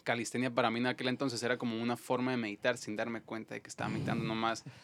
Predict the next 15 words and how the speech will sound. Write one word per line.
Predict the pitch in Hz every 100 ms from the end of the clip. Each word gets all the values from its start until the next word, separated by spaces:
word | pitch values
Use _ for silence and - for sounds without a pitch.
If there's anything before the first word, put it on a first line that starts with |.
| -
Escuchar | 135 - 139 - 127
tu | -
cuerpo, | - 147 143 139 - 139
enfocarte | 131 127 131 123 -
en | 135
cómo | 131 123
acomodarte | 113 - 120 117 123 127 123 - 120
en | 113
todo | 123
lo | 127
que | 117
estás | - 113
haciendo | 123 135 135 123
y | 113 -
nomás, | - 113 113 -